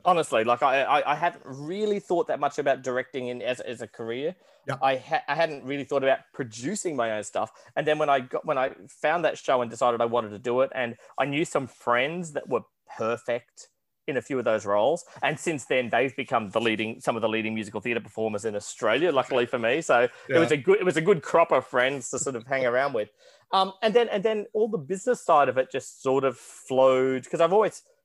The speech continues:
Speaker 1: I've always had a business brain, and, and,
Speaker 2: Yeah.
Speaker 1: um, and, you know, in another lifetime would have been quite happy being a financial planner or do, or, you know, something like that. So,
Speaker 2: Mm-hmm.
Speaker 1: so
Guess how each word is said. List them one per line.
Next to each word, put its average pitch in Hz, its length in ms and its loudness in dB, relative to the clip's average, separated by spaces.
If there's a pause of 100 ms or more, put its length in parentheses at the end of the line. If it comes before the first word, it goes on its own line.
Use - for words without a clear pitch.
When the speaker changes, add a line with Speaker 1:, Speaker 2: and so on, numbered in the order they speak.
(140)
Speaker 1:
I've 160 120 2
always 202 220 4
had 135 160 2
a 139 160 0 (200)
business 120 340 -4
brain, 117 680 -2
and, 127 180 0
and, 123 240 -2
Speaker 2:
Yeah. 110 180 2
Speaker 1:
um, 107 240 -6 (380)
and, 170 160 -2
you 180 60 -2
know, 131 100 4
in 143 160 -2
another 135 260 0
lifetime 131 540 0
would 131 80 -6
have 123 60 -10
been 127 120 -10
quite 143 260 -2
happy 170 240 -6
being 113 240 -6
a 107 60 -4
financial 110 460 -4
planner 120 440 0
or 117 160 4
do, 120 160 -4
or, 120 200 -2
you 131 180 -14
know, 117 140 0
something 131 340 -4
like 107 160 -2
that. 117 180 -6
So, 127 260 2
Speaker 2:
Mm-hmm. - 460 -18
Speaker 1:
so 131 300 2